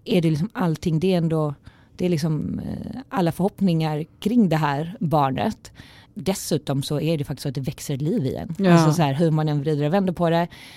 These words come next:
Speaker 1: Man kanske går på ett ultraljud, man får se det. Alltså för de som har gjort I V F, det är ganska intens att se någon stoppa in ett embryo i en. Det känns ganska mycket på riktigt. Det är liksom
Speaker 2: Eh,
Speaker 1: svårt
Speaker 2: ja.
Speaker 1: att säga att, eh,
Speaker 2: <laughs> Ja.
Speaker 1: eh, att det inte är på riktigt.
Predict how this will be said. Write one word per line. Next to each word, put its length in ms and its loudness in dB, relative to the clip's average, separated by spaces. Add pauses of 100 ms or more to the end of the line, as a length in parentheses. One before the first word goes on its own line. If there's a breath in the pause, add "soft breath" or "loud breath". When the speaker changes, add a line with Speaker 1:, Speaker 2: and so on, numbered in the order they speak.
(120)
Speaker 1:
Man 160 2
kanske 240 -4
går 120 -2
på 60 -8
ett 60 -8
ultraljud, 360 0
man 100 -2
får 100 -8
se 280 -2
det. 60 -2
Alltså 140 -6
för 80 -4
de 100 0
som 120 -6
har 40 0
gjort 120 -6
I 60 -6
V 140 -8
F, 280 -6
det 80 0
är 40 0
ganska 360 -2
intens 540 0
att 60 -4
se 220 0
någon 260 0
stoppa 320 -6
in 180 0
ett 320 -6
embryo 500 2 (540 loud breath)
i 160 2
en. 140 0
Det 80 -2
känns 260 0
ganska 260 -2
mycket 180 0
på 60 0
riktigt. 540 -4
Det 80 0
är 60 2
liksom 180 4
Speaker 2:
Eh, 80 6
Speaker 1:
svårt 240 6
Speaker 2:
ja. 120 6
Speaker 1:
att 80 2
säga 300 4
att, 120 -6
eh, 100 4
Speaker 2:
<laughs> 680 -2
Ja. 180 4
Speaker 1:
eh, 140 2
att 60 -4
det 60 2
inte 240 0
är 40 -2
på 100 -2
riktigt. 480 -4